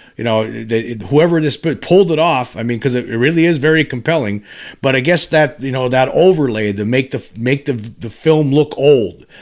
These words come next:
That's what, what apparently that's what, uh, you know, makes it show, you know, basically, I mean, why would you do that? If you had real footage, why would you use a fake overlay to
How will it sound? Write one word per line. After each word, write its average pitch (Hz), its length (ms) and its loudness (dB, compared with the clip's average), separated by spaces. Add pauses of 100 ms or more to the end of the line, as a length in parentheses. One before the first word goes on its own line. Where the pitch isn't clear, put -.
(120)
That's - 360 -2 (240)
what, 135 180 -6
what 139 260 0
apparently 123 720 0 (220)
that's 139 240 0
what, 131 360 0 (300)
uh, 101 320 -2 (220)
you 127 100 -6
know, 101 300 -6 (1000)
makes 131 300 0
it 117 140 -6 (260)
show, - 320 0
you 135 180 -2
know, 113 60 0
basically, 131 460 -2 (100)
I 170 60 4
mean, 175 200 2
why 196 180 4
would 208 180 2
you 165 80 0
do 170 220 4
that? 113 200 2
If 135 300 0
you 147 80 2
had 175 240 0
real 165 300 -2
footage, 131 580 -4
why 135 180 0
would 170 180 2
you 156 60 0
use 151 240 0
a 131 60 0
fake 147 480 0
overlay 139 480 4
to 113 100 -4